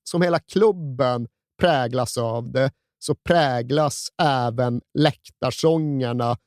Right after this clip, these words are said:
av, ja, men den här hemlösheten, den här rotlösheten, det här faktumet att de har blivit berövade på sitt Boedo. Och just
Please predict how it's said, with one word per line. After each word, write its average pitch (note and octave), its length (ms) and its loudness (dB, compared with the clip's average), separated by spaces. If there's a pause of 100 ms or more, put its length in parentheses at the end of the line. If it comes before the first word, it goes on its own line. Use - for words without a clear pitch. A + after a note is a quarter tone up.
(260)
av, D#3+ 460 2 (280)
ja, G3 100 -2
men F3+ 100 2
den C#3 120 2
här C3 80 2
hemlösheten, B2 1400 0 (220)
den C#3+ 100 0
här C3+ 140 4
rotlösheten, C3 1500 -2 (280)
det C3+ 60 -2
här B2+ 100 0 (180)
faktumet C3 880 -2 (260)
att A#2+ 220 0 (320)
de C#3 160 2
har C3 100 2
blivit B2 460 -2 (380)
berövade C#3+ 1080 2 (460)
på C#3+ 100 2
sitt - 280 -4
Boedo. C#3 1000 2 (720)
Och C#3+ 380 4 (140)
just - 300 0